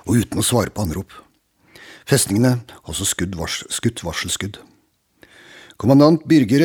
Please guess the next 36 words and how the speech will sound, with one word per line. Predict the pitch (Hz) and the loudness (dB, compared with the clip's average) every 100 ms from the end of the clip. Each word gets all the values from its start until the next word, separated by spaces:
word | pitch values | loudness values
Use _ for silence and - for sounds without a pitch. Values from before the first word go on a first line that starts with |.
| 127 | 4
Eriksen | 101 - 127 135 139 | 2 0 4 4 6
går | 120 | 4
opp | 117 | 4
på | 135 | 2
vollen | 117 101 101 123 117 | 2 2 2 2 4
foran | 110 98 | 2 0
kanonene. | 113 104 80 82 110 - _ _ _ _ _ - | 0 -2 -2 -4 -4 -8 _ _ _ _ _ 0
Han | 110 | 2
er | 127 | 4
sekstifem | 127 - 127 - 117 | 2 0 -2 2 2
år. | 110 117 - _ _ _ _ - | 2 0 -6 _ _ _ _ -2
Musklene | 107 107 110 | 0 2 2
i | |
beina | 110 98 107 | 2 2 0
er | 95 | -2
stive, | - 110 82 - | -2 -2 -4 -4
og | 80 87 - - | -8 -8 -12 -10
ryggen | 85 85 87 | -6 -4 -4
er | 92 | -2
vond, | 101 143 135 | 2 4 4
så | 110 | 0
han | 98 90 - - - - | -2 -2 -6 -18 -18 -16
passer | - - - - - 156 | -8 -4 -2 0 0 0
til | 180 254 220 | 0 2 2
å | 123 | 2
være | 90 85 85 | 0 -2 -6
kommandant | 87 101 92 85 98 - | -4 -2 -2 -2 -6 -6
på | - 92 | -8 -8
et | 98 | -4
museum | 101 - - - 120 143 101 | -4 -2 -2 -2 -4 -4 -4
av | 78 | -4
en | 90 | -4
festning. | 101 104 - 85 82 _ _ _ _ _ - | -4 -4 -4 -6 -10 _ _ _ _ _ -4
Det | 90 | -2
er | |
jo | 95 98 | -2 -4